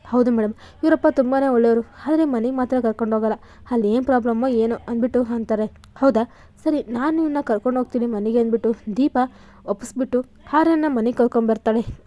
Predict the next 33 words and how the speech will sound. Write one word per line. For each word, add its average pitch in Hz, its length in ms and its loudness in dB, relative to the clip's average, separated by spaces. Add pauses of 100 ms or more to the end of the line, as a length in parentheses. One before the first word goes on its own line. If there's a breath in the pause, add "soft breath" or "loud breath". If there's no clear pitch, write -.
(120)
ಇನ್ನು 220 140 -2
ಇಲ್ಲಿ 247 300 2 (320 loud breath)
ಆರ್ಯನ್ 302 340 2
ಮನೆಗೆ 247 220 2
ಬಂದಿದ 240 220 0
ತಕ್ಷಣನೇ 233 480 -2 (260 soft breath)
ಫುಲ್ 285 220 2
ಬಾಯಾರಿಕೆ 233 440 0
ಆಗ್ತಾ 233 260 0
ಇರ್ತವೆ. 220 340 -2
ಸೌಂದರ್ಯ 262 400 0
ಕಾರಲ್ಲಿ 262 420 0
ವಾಟರ್ 226 360 2
ಇರ್ತವೆ. 226 400 -2 (160)
ಆಗ 285 260 -2
ವಾಟರ್ 233 340 0
ತಗೊಳಕ್ಕೆ 233 460 0 (420 soft breath)
ಹೋಗ್ತಾ 285 360 2
ಇರ್ತಾನೆ 240 440 0 (220)
ಇಲ್ಲಿ 247 400 0
ಆರ್ಯನ್. 240 360 2 (880)
ಆಗ 311 240 4
ಸೌಂದರ್ಯ 262 440 4
ನೋಡ್ಬಿಟ್ಟು, 240 400 2
"ಏ 269 140 0
ಕಳ್ಳ, 269 260 2
ಕಳ್ಳ, 254 200 0
ಕಳ್ಳ, 247 140 0 (360 loud breath)
ಏನೋ 277 200 2
ಮಾಡ್ತಿದ್ಯಾ 247 400 -2
ನೀನು?" 233 220 -2
ಅಂದ್ಬಿಟ್ಟು 233 340 -2
ಕೂಗಾಡ್ತಾಳೆ. 226 640 -2